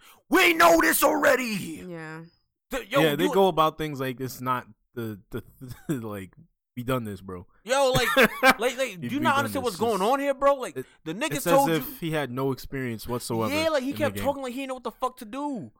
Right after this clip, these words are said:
Speaker 1: Like, the nigga sat there and said, "Yo, squad up, grat gang, throw my B sides up, throw my C's up. I'm Master Xehanort.
Speaker 3: <laughs>
Speaker 1: I'm pulling up, thirteen deep. You need seven niggas. I see you. You know where to find me." He said that to him.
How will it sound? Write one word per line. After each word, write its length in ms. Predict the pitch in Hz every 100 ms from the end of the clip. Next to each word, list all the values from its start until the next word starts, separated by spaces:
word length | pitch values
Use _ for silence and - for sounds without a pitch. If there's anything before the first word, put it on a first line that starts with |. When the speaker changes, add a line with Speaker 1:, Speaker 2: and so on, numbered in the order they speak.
| _ -
Speaker 1:
Like, 140 | 196 180
the 80 |
nigga 200 | 226 294
sat 220 | 269 269 254
there 80 | 247
and 60 |
said, 260 | - 226 160
"Yo, 320 | 247 190 113 _ _ _
squad 500 | - - 160 214 233
up, 280 | 190 185 143
grat 380 | 131 185 214 143
gang, 340 | 165 165 160 185
throw 100 | 180
my 160 | 185 180
B 200 | 165 165
sides 320 | 175 160 156
up, 140 | 156
throw 100 | 170
my 100 | 160
C's 300 | 160 170 147
up. 200 | 147 147 _ _ _ _
I'm 240 | 139 156 131 127
Master 280 | 127 175 220
Xehanort. 640 | 180 165 143 127 123 - - - -
Speaker 3:
<laughs> 260 | - 762 539
Speaker 1:
I'm 160 | 156 - 320
pulling 320 | 196 226 277
up, 140 | 165 359 - - - _ _ _ _ _ _ _
thirteen 560 | 196 202 - 220 202 160
deep. 220 | 196 196
You 100 | 160
need 140 | 156 143
seven 380 | - 202 196 208
niggas. 460 | 190 160 165 - - _ _ _ _ _ _ -
I 160 | 147
see 260 | - - 226
you. 260 | 185 160 170
You 140 | 143
know 140 | 156 175
where 140 | 170
to 60 | 160
find 420 | - 202 190 151
me." 180 | 104 - _ _ _
He 100 | -
said 260 | 165 262 269
that 160 | 254 -
to 100 | 202
him. 220 | 165 104